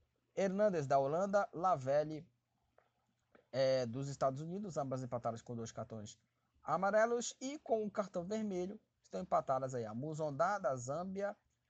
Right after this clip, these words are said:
a Biodun, da Nigéria, Shaw, da Jamaica, Lauren James, da Inglaterra, Zhang, da China, e a Harrison, das Filipinas, ambas empatadas com um cartão vermelho na Copa do Mundo Feminina.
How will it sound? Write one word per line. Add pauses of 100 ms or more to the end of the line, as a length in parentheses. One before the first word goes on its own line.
(200)
a
Biodun,
da
Nigéria,
Shaw,
da
Jamaica, (360)
Lauren
James,
da
Inglaterra, (280)
Zhang,
da
China, (380)
e
a
Harrison, (320)
das (380)
Filipinas,
ambas
empatadas
com
um
cartão (560)
vermelho (100)
na (120)
Copa
do
Mundo (640)
Feminina.